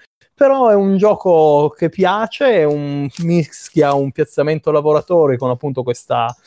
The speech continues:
questo gioco di maggioranze, sia per ottenere le risorse con cui poi costruiremo i nostri edifici, che a loro volta serviranno come maggioranza all'interno dei quartieri,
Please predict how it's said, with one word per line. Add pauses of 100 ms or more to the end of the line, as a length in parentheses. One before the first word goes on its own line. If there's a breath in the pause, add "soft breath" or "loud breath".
(260 loud breath)
questo
gioco
di
maggioranze,
sia
per
ottenere
le
risorse
con
cui
poi
costruiremo
i
nostri
edifici, (220 soft breath)
che
a
loro
volta
serviranno
come
maggioranza
all'interno
dei
quartieri,